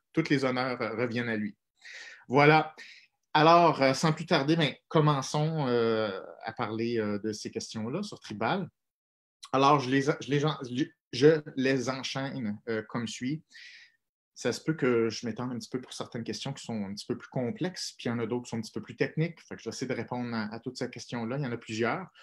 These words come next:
Si je sens qu'il y en a qui sont redondantes ou que j'ai déjà, euh, répondu, ben, tout simplement, je vais passer à la suivante. Alors, combien de temps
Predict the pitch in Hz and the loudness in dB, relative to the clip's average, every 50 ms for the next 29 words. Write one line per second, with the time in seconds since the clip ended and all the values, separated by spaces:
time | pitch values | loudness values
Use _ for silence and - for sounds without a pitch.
0 | _ _ - - 127 123 - - 135 131 - - 127 120 113 113 110 110 120 123 | _ _ -14 -10 -8 -6 -6 -6 -8 -6 -4 -2 0 2 2 0 0 -2 -4 -6
1 | - - 131 120 117 113 110 110 107 127 127 127 123 120 120 113 123 127 135 131 | -8 -6 -6 -4 -4 -4 -4 -4 -2 -2 -2 -2 -2 -2 -2 -4 -4 -4 -6 -8
2 | 127 - 120 110 104 117 110 110 117 110 107 120 123 120 120 113 110 110 107 110 | -10 -12 -12 -8 -6 -6 -4 -2 -2 -2 -2 -2 0 0 0 0 -2 -2 -4 -6
3 | 127 123 131 117 113 110 107 113 117 123 120 107 98 - - - 117 107 113 110 | -6 -4 -4 -4 -4 -4 -6 -6 -6 -6 -6 -8 -8 -8 -10 -12 -10 -8 -6 -6
4 | 110 110 107 104 104 104 101 101 - 113 107 104 - - 107 104 - - - _ | -6 -6 -6 -8 -8 -10 -10 -10 -8 -8 -8 -8 -10 -12 -14 -14 -14 -18 -20 _
5 | _ _ _ _ _ - - - - - - - - _ _ _ _ - 135 143 | _ _ _ _ _ -20 -20 -20 -20 -20 -20 -20 -20 _ _ _ _ 2 4 6
6 | 147 151 156 151 - - - - - 202 196 202 226 247 214 185 160 - - 180 | 8 8 6 6 2 -2 -10 0 2 4 6 8 8 8 8 6 6 6 6 6
7 | 180 185 185 | 6 6 4